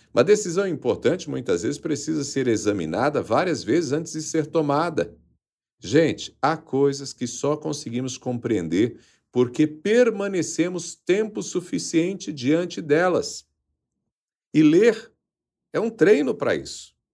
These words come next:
Permanecer. E sabe, tem mais uma perda que me preocupa. A imaginação.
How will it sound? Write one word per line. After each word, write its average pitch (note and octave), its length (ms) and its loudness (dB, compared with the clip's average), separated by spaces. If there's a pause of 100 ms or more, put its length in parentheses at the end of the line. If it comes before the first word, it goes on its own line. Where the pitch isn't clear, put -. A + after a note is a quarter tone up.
(760)
Permanecer. F#3 840 -2 (840)
E - 60 -6
sabe, D#3+ 240 2
tem G3 140 -2
mais G#3+ 240 -2
uma C#3+ 160 -4
perda C#3+ 340 -2
que C#3 100 -10
me B2+ 140 -4
preocupa. B2 640 -4 (520)
A G#2+ 180 4
imaginação. B2 1080 -4